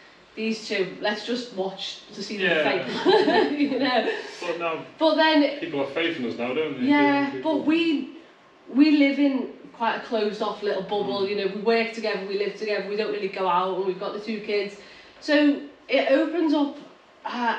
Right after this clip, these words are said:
Speaker 1: a side of the world that I never knew existed.
Speaker 2: Oh,
Speaker 1: You
Speaker 2: yes.
Speaker 1: know, I thought people just put, put, you know, videos on YouTube and that was the end of that.
Speaker 2: Mm.
Speaker 1: And then we're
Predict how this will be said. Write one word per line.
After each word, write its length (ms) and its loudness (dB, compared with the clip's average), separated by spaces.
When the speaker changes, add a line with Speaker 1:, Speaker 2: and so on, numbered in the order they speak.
Speaker 1:
a 40 -10
side 480 -2
of 60 -8
the 60 -8
world 280 0
that 160 0
I 60 -4
never 280 0
knew 80 -4
existed. 500 -8
Speaker 2:
Oh, 60 -6
Speaker 1:
You 80 2
Speaker 2:
yes. 100 6
Speaker 1:
know, 220 2
I 140 6
thought 200 2
people 220 4
just 140 -8
put, 180 0
put, 240 -2
you 120 -4
know, 80 -2
videos 420 -2
on 120 -4
YouTube 220 -10
and 80 -10
that 80 -6
was 100 -14
the 80 -4
end 140 -6
of 60 -8
that. 240 -6
Speaker 2:
Mm. 680 -12
Speaker 1:
And 80 4
then 140 4
we're 60 0